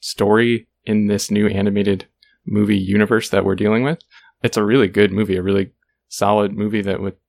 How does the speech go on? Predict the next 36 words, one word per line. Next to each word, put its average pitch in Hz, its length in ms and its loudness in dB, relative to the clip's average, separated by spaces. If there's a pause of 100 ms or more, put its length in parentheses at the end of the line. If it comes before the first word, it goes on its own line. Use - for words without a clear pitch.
is - 140 -8
very 98 220 -2
interesting 110 640 -2
and 95 320 -6 (220)
gives 104 160 -2
us 101 120 -2
a 104 60 -4
really 101 500 -2 (360)
good 110 260 0
look 101 300 0
at 98 180 -2
some 104 140 -4
of 98 140 -4
these 98 180 -6
characters 101 420 -4
that - 100 -4
we 98 100 -6
haven't 98 240 -6
spent - 280 -4
a - 60 -8
ton - 420 -6
of 98 100 -8
time - 260 -10
with. 107 320 -8 (180)
So - 360 -4 (120)
overall, 135 420 0
I, 113 220 0 (320)
I 120 100 -4
did 113 220 0
end 120 140 0
up 113 120 -2
liking 107 280 -4
it 113 120 -6
quite 101 200 -6
a 98 40 -6
bit, 120 280 -2